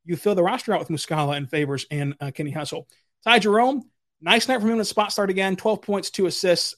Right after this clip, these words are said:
three rebounds, two turnovers, two for six from three, thirty-eight percent from the floor. A nice game, uh, especially considering he was kind of thrusted in that starting role again.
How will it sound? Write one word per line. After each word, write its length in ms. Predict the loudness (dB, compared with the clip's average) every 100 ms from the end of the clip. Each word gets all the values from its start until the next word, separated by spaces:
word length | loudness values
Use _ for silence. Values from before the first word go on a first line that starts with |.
| -2
three 140 | 0
rebounds, 400 | 2 0 -4 -6
two 140 | -6 -4
turnovers, 460 | -4 -4 -4 -6 -10 _ _ -4
two 100 | -2
for 100 | -2
six 220 | -4 -6
from 100 | -8
three, 380 | -2 0 0 -2 _ _ -2
thirty-eight 260 | 2 2
percent 220 | 0 -8
from 60 | -8
the 80 | -6
floor. 300 | 2 2 2
A 40 | 0
nice 260 | -2 -2
game, 320 | -2 0 0 -4 _ _ -6
uh, 160 | -2 -2
especially 420 | 0 -2 0 -2
considering 560 | -4 -4 -2 -2 -4 -10
he 80 | -16
was 100 | -10
kind 160 | -10
of 60 | -4
thrusted 280 | -4 -2 -2
in 60 |
that 140 | -4 -4
starting 240 | -6 -2
role 200 | 0 0
again. 380 | 0 0 0